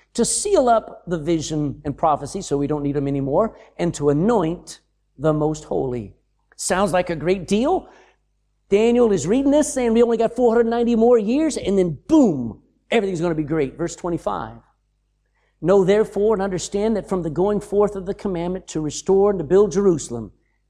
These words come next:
now you're learning about Ezra and Nehemiah. "From that time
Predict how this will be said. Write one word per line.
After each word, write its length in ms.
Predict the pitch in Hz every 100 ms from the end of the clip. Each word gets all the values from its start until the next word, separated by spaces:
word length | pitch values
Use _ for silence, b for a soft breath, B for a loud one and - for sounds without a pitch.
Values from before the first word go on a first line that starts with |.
| _
now 160 | 127 139
you're 180 | 160
learning 300 | 151 156 147
about 420 | 156 151 165 208 - - _ -
Ezra 320 | 156 143 170
and 80 | 170
Nehemiah. 520 | 185 190 202 131 98 - _ _ _ _ _ _ _ _ _ _ _ _ _ _ _ _ _ -
"From 200 | 180 202
that 200 | 240 214
time 420 | 214 185 175